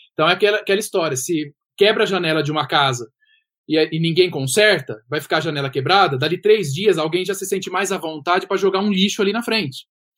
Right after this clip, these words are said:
Se a pessoa começa a jogar o lixo ali na frente, e vai ficando um lixo ali e ninguém recolhe, alguém já se sente mais à vontade pra arrebentar a porta e ficar fumando maconha lá dentro. E assim vai indo, né?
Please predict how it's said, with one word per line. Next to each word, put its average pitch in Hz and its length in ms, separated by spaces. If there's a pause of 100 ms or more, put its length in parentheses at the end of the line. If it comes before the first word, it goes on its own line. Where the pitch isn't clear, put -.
(560)
Se 320 400 (120)
a 190 140
pessoa 190 320
começa 160 300
a - 20
jogar 156 300
o 147 60
lixo 147 260
ali 143 80
na 131 100
frente, 202 560 (300)
e 170 120
vai 180 160
ficando 175 320
um 160 40
lixo 160 300
ali 147 140
e 147 40
ninguém 143 300
recolhe, 165 500
alguém 202 360
já 226 100
se 208 120
sente 190 220
mais 170 220
à 160 60
vontade 151 520
pra 185 140
arrebentar 190 480
a 170 60
porta 202 320
e - 20
ficar 190 220
fumando 196 360
maconha 208 400
lá 254 80
dentro. 240 340 (640)
E 311 80
assim 220 300
vai 285 240
indo, 156 180 (380)
né? 180 220